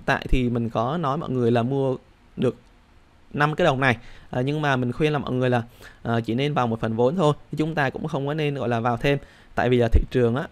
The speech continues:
thì nó cũng, ờ, đã tăng một cái giai đoạn cũng khá là, khá là lâu ha. Từ thời gian như là tháng mười cho đến hiện tại rồi cũng khá là lâu rồi. Nên mình nghĩ là ở giai đoạn này mặc dù B T C điều chỉnh đi,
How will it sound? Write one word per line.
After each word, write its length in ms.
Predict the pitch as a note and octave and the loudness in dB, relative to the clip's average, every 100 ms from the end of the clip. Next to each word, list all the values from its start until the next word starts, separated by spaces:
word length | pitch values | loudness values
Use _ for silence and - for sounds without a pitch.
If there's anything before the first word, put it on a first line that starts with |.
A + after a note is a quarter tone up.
| - | -4
thì 100 | C3 | -4
nó 160 | B2 | -4
cũng, 340 | C3+ A#2+ - D#3+ | -6 -8 -8 -6
ờ, 120 | C#3 | -4
đã 240 | B2+ D3 | -2 -4
tăng 460 | E3 C#3+ C#3 C#3 C3+ | -4 -4 -2 -4 -4
một 100 | A#2 - | -4 -2
cái 300 | B2 C#3 F3 | -2 -2 -2
giai 100 | C#3 | 0
đoạn 180 | C3 - | -2 -2
cũng 160 | G2+ | -6
khá 220 | - C#3+ | -4 -4
là, 300 | G3 D3 A#2 | -2 -2 -2
khá 160 | A2+ E3 | -4 -4
là 120 | D#3+ | -2
lâu 200 | C3 D3 | 2 2
ha. 160 | D3+ C#3+ - - - - | 2 0 -4 -20 -20 -2
Từ 180 | B2 A2+ | 0 2
thời 200 | C3+ A#2+ | 0 0
gian 180 | C#3 C#3 | -2 -2
như 60 | |
là 60 | B2+ | 0
tháng 220 | - D#3+ | 0 0
mười 180 | C3+ A2+ | 0 0
cho 100 | B2 | 0
đến 100 | E3 | -2
hiện 140 | - | -2
tại 220 | D3 - A#2+ | -2 0 -2
rồi 80 | |
cũng 140 | - - | -4 -6
khá 140 | D#3 | -4
là 80 | D3 | -2
lâu 180 | C3+ C#3 | 0 4
rồi. 180 | C3+ A2+ - - - - | 6 4 0 -20 -20 -8
Nên 180 | C#3+ D3 | -2 0
mình 120 | B2+ | 0
nghĩ 80 | B2 | 0
là 500 | F3 F3+ B2+ A2+ - - - - - - | 0 2 2 2 -2 -8 -18 -20 -20 -12
ở 80 | - | -2
giai 140 | B2+ | 2
đoạn 160 | C#3 C#3 | 2 2
này 160 | B2+ A#2+ | 0 0
mặc 100 | A#2+ | -2
dù 140 | B2 B2 | 0 2
B 40 | |
T 200 | C3 C#3+ | 0 2
C 100 | C#3+ | 2
điều 120 | A#2+ | 0
chỉnh 200 | A#2 G2+ | -2 0
đi, 120 | C#3+ | 0